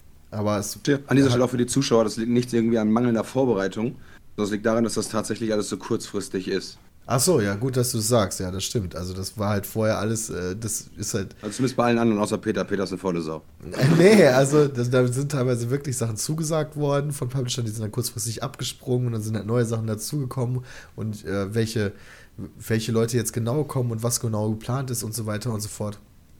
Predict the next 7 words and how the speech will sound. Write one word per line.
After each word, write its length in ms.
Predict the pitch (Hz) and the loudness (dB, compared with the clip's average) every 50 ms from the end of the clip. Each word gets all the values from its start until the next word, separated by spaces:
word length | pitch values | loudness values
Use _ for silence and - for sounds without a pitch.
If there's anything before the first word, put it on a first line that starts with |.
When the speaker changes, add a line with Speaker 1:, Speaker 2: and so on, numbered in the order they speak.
| - - - - - - - - - - - - - | -20 -20 -20 -20 -20 -20 -20 -20 -20 -20 -20 -12 -8
Speaker 1:
Äh, 220 | 104 98 95 95 | -4 -4 -2 -2
das 180 | 92 98 92 - | -2 -2 -2 -2
war 120 | 113 110 | -2 -2
alles 240 | - 110 110 107 - | 0 -2 -2 -2 -2
mega, 580 | 110 107 110 117 120 127 127 123 120 104 107 104 | -2 -2 0 4 6 6 8 6 6 4 2 0
mega 300 | 101 107 101 98 101 95 | 0 -2 -2 -2 -2 -4
kurzfristig. 680 | - - 110 98 - - 104 95 - - 104 101 | -4 -4 -4 -4 -4 -6 -6 -8 -6 -6 -6 -4